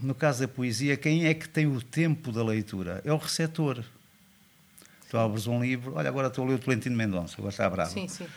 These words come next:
Speaker 1: Tu abres um livro, o gajo, estou a ler uns haikus do gajo, aquela porcaria tem três versos.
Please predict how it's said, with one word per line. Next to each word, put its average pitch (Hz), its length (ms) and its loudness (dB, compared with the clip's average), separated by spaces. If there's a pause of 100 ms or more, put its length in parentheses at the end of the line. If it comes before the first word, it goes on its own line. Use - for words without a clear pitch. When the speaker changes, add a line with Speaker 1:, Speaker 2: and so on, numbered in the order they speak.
(600)
Speaker 1:
Tu - 100 0
abres 117 220 6
um 131 100 4
livro, 127 200 2
o - 20 -2
gajo, 107 220 4 (180)
estou 127 220 2
a 123 40 4
ler 120 120 4
uns 117 160 6
haikus 110 340 2
do 104 140 -2
gajo, 92 260 0
aquela 123 260 2
porcaria 127 360 -2
tem 143 120 2
três 165 240 0
versos. 185 360 0